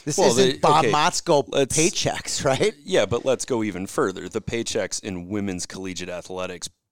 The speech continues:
Speaker 2: period, don't
Speaker 1: Correct.
Speaker 2: really allow for the spouse to not work.
Speaker 1: Possibly.
Speaker 2: I would be curious to know who the highest paid women's hockey coach
Speaker 1: It would have to be Harvard,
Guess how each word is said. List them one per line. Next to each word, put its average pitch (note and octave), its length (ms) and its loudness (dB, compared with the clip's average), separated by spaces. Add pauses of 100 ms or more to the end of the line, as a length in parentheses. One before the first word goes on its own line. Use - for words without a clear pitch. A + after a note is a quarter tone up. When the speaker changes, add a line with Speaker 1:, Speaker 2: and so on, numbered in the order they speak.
(140)
Speaker 2:
period, F2 680 -8 (160)
don't A2+ 240 0
Speaker 1:
Correct. A#2+ 320 2
Speaker 2:
really A2 280 2
allow F#2+ 520 -4
for F#2 160 -12
the E2+ 100 -10
spouse E2+ 460 -8
to - 140 -8
not E2+ 760 -12
work. - 460 -20 (440)
Speaker 1:
Possibly. D3+ 500 -2
Speaker 2:
I C4 40 4
would C3+ 60 2
be A#2+ 100 2
curious G2+ 420 -6
to F#2 60 -8
know F#2 120 -6
who F#2+ 100 -8
the - 80 -8
highest F#2 500 -8
paid F2+ 220 -10
women's F2 300 -12
hockey - 280 -18
coach - 320 -12
Speaker 1:
It - 120 0
would A#2+ 680 -4
have - 320 -10
to F#2+ 80 -18
be E2+ 280 -14
Harvard, C#2+ 640 -16